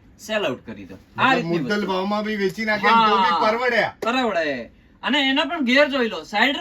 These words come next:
Speaker 1: લેંગામાં એટલો મોટો ઘેર, ઓહો હો. આ જોઈ લો.
Speaker 2: વિક્રમભાઈ, બહુ જ મસ્ત
Speaker 1: જો.
Speaker 2: ઘેર છે ને એનો.
Speaker 1: બહુ સરસ.
Speaker 2: ઘેર wise ઓર હેન્ડવર્ક wise બી બહુ જ ફાઇન છે.
Speaker 1: બરાબર. અને બીજું કે વીડિયોમાં અમે બ્લાઉઝ અને દુપટ્ટો નથી બતાવતા, પણ એ પણ સાથે મળવાનો જ છે. એટલે તમે,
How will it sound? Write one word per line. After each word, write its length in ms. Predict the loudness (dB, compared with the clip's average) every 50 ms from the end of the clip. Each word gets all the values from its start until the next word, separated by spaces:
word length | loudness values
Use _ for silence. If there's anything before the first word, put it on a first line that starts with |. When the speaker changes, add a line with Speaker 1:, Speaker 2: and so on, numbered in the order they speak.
| -4
Speaker 1:
લેંગામાં 400 | -2 -2 -2 0 -2 -2 -2 -2
એટલો 280 | -4 -4 -2 0 0 0
મોટો 260 | 0 -2 -2 -2 -2
ઘેર, 280 | 0 0 0 0 0 0
ઓહો 200 | -2 -2 -2 -2
હો. 340 | -4 -6 -6 -10 -12 -14 -16 -20 -20 _ _
આ 80 | -6 -6
જોઈ 200 | -4 -6 -8 -10
લો. 100 | -10 -12
Speaker 2:
વિક્રમભાઈ, 600 | -12 -14 -16 -16 -16 -14 -14 -12 -10 -10 -10 -10
બહુ 280 | -10 -10 -10 -10 -10 -10
જ 60 | -10
મસ્ત 240 | -10 -10 -8 -8 -8
Speaker 1:
જો. 220 | -8 -8 -14 -14
Speaker 2:
ઘેર 240 | -10 -8 -8 -8 -8
છે 220 | -8 -12 -12 -10
ને 80 | -10 -10
એનો. 240 | -8 -10 -10 -12 -12 -8
Speaker 1:
બહુ 240 | -6 -2 -2 -2 -2
સરસ. 320 | -2 -4 -6 -4 -4 -4
Speaker 2:
ઘેર 100 | -4 -4
wise 240 | -4 -4 -4 -4 -6
ઓર 160 | -6 -6 -6
હેન્ડવર્ક 420 | -6 -8 -8 -8 -8 -8 -8 -6 -4
wise 280 | -4 -4 -4 -6 -6
બી 100 | -8 -8
બહુ 240 | -6 -6 -8 -8 -8
જ 40 | -10
ફાઇન 260 | -10 -12 -12 -12 -12
છે. 80 | -14 -8
Speaker 1:
બરાબર. 380 | -4 0 0 0 0 -2 -6 -10 -12 -12 _
અને 160 | -4 -4 -2
બીજું 260 | -2 -2 -2 -2 -4 -6
કે 80 | -4
વીડિયોમાં 480 | -2 -2 0 0 0 -2 -2 -2 -4 -4
અમે 120 | -4 -4
બ્લાઉઝ 400 | -6 -6 -2 0 0 0 0 0
અને 300 | -4 -4 -2 -2 -2 -2
દુપટ્ટો 460 | 0 0 -2 0 0 -2 -2 -2 -2
નથી 200 | -2 -2 -4 -4
બતાવતા, 380 | -4 -6 -2 -2 -2 -2 -2 -2
પણ 160 | -4 -6 -6
એ 80 | -6 -8
પણ 140 | -8 -8 -6
સાથે 320 | -6 -6 -6 -6 -8 -8
મળવાનો 520 | -8 -6 -8 -6 -6 -6 -6 -6 -6 -8
જ 40 | -10
છે. 220 | -10 -12 -10 -8 -6
એટલે 460 | -6 -4 -6 -6 -8 -8 -8 -8 -8
તમે, 320 | -8 -6 -6 -6 -6 -8